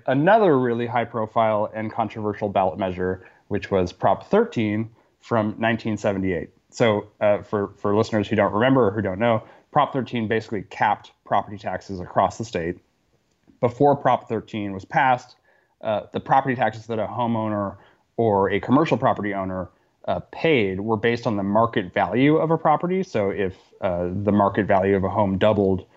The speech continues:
for example, the property tax payment due on that home would also double. Uh, Prop thirteen changed those rules so that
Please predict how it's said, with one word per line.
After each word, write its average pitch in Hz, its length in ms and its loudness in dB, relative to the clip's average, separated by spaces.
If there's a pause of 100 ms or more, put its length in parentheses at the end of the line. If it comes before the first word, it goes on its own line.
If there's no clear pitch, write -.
(180)
for 101 180 2
example, 92 420 0
the 92 80 -2
property 101 360 0
tax 95 260 -4
payment 95 480 -8
due 127 240 4
on 104 140 2
that 95 140 -4
home 98 440 -6
would 104 140 -4
also 110 300 0
double. 90 420 -6 (580)
Uh, 101 180 2
Prop 131 320 0
thirteen 120 460 -2
changed 175 420 0
those 104 260 0
rules 95 460 -8 (340)
so 110 420 -2
that 104 400 -4